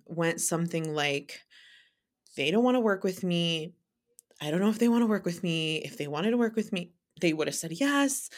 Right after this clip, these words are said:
Um, I, I, I don't, I don't, like, just a lot of negative thinking around these,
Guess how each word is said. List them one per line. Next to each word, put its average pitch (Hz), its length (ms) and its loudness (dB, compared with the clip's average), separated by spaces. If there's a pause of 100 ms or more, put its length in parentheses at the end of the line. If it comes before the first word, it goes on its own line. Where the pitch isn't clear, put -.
(420)
Um, 156 720 2 (1400)
I, 156 600 0 (320)
I, 202 140 -6
I 190 120 0
don't, 190 200 0
I 180 40 0
don't, 175 220 -4
like, 156 280 -2
just 220 240 -2
a 285 60 -2
lot 165 500 4
of 160 140 -6
negative 151 580 -2
thinking 226 640 -6 (640)
around 151 760 2 (180)
these, 147 460 -8